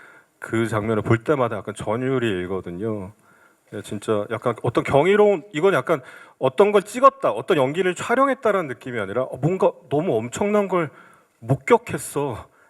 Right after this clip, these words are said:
약간 이런 느낌으로 연출했던 기억입니다. 그래서, 예, 말씀하셨던 그런 뭐, 뭐 영화적으로 어떻게 찍겠다 뭐 이런 계획은 사실은 뭐 딱히 없었고, 그냥 설경구 선배님을 정확히 잘 담아야겠다 정도의 느낌이었는데,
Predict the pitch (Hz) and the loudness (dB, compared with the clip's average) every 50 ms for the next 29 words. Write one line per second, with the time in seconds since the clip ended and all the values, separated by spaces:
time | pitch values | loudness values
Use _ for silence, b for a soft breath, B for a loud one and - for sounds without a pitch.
0 | b b 135 - 160 139 143 175 196 196 180 165 - - 160 147 139 139 127 120 | b b -4 -2 0 2 2 2 2 2 0 -4 -6 -8 -8 -6 -6 -4 -4 -4
1 | 117 110 107 101 98 104 - - - 135 123 - - 127 110 - - 104 101 107 | -4 -4 -4 -6 -6 -8 -8 -6 -4 -4 -4 -6 -8 -12 -12 -10 -8 -6 -6 -6
2 | 104 95 85 85 85 90 90 101 98 - 101 90 - B B B B B B B | -6 -8 -12 -12 -12 -12 -12 -12 -12 -12 -14 -16 -16 B B B B B B B
3 | B B 110 104 95 104 104 - 139 135 - - 135 - - 131 131 143 147 143 | B B -4 -2 0 0 0 0 -2 -2 -4 -6 -8 -6 -2 0 2 4 4 4
4 | 143 143 123 _ B B B B B B B 120 113 104 101 104 - _ - 110 | 2 -2 -8 _ B B B B B B B -2 -2 -2 -2 -4 -6 _ -10 -4
5 | 110 107 120 139 170 196 196 202 190 185 185 147 117 - - 170 - 170 - - | 0 2 4 6 6 6 6 4 2 2 2 0 -2 -2 -6 -10 -10 -12 -16 -14
6 | - - 208 180 - 170 131 117 123 151 160 156 151 131 - 120 110 120 120 113 | -10 -6 -6 -4 -4 -4 -2 -2 0 0 0 0 -2 -6 -4 -2 0 0 0 0
7 | 127 127 120 - 147 131 - 143 143 139 123 110 101 95 - - - 156 - - | -2 -6 -8 -8 -10 -10 -8 -8 -8 -8 -6 -8 -8 -8 -4 -2 -2 -2 0 0
8 | - - - - 107 - - - 123 107 - 107 107 107 - - 170 175 170 170 | -2 -2 -2 -4 -12 -10 -8 -6 -8 -6 -6 -6 -6 -6 -4 -2 -2 -2 -2 -2
9 | 180 165 170 160 156 156 147 151 147 139 135 135 135 131 123 - B B B B | -2 -2 -2 -2 -2 -2 -2 -2 -2 -2 -2 -2 -2 -4 -6 -8 B B B B
10 | B B B B B B - - 147 151 160 - - - 123 - 123 - 120 131 | B B B B B B 2 4 6 4 4 2 -4 -6 -4 -4 -2 0 0 2
11 | 147 170 180 175 151 139 - - 135 123 113 117 113 113 117 113 107 101 - - | 2 2 2 2 0 -4 -4 -4 -4 -4 -4 -4 -6 -6 -6 -6 -6 -8 -10 -10
12 | 123 113 107 104 92 92 90 95 113 135 123 101 87 | -10 -8 -8 -8 -8 -10 -6 -2 0 0 0 0 -4